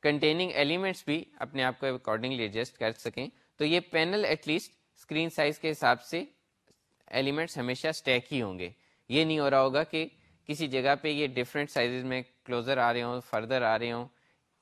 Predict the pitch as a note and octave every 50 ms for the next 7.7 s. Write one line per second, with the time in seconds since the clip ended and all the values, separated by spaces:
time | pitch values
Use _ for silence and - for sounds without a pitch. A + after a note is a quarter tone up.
0 | _ _ - D#3 D#3+ - - F#3 F3+ F3+ F3 E3+ E3 E3 E3 F3 F3 E3+ C#3 B2
1 | A2 A2 A#2+ A#2 C3 D3+ F3 G3 - - E3+ D3+ C#3 C#3 D3 E3+ F3+ F#3+ F3 -
2 | - - - D#3 D#3+ D#3+ - _ _ _ - C#3+ D#3+ E3 - - C#3 C#3+ C#3 D3+
3 | D3+ D3+ D3+ D3+ - - - D#3+ D#3+ - - C3 C3 C#3+ - _ _ _ _ -
4 | A#2 C3 C#3 C3+ C#3 C#3 D3 C#3 C3+ B2+ A#2+ A#2+ - - D#3 F3 - D3+ C#3+ C#3
5 | - _ _ - A#2 B2+ B2+ - D3 - - - B2+ B2+ - C3+ B2+ C3+ C3 B2+
6 | A#2 A2+ G#2+ C3 D3+ D#3 - - B2 B2+ B2+ A#2+ A2+ A2+ A#2 C#3 D#3 - - -
7 | A#2+ A2 G#2 G2 G#2+ G2+ G2+ F#2+ E2+ E2 D#2+ C#2+ B1+ -